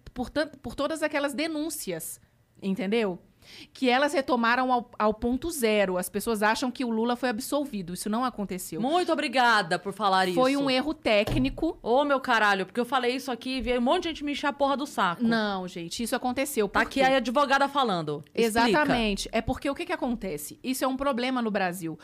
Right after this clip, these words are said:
Speaker 1: Por que que várias pessoas que deveriam estar na cadeia, elas não estão e,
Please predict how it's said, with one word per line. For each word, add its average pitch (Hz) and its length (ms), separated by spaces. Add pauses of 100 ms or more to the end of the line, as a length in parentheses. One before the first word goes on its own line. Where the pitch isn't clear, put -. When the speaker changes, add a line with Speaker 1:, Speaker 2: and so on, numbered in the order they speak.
(220)
Speaker 1:
Por 220 120
que 302 120
que 294 120
várias 294 360
pessoas 214 500
que - 140
deveriam 254 760
estar 202 240
na 196 120
cadeia, 180 680 (300)
elas 202 240
não 254 200
estão 226 540 (380)
e, 233 500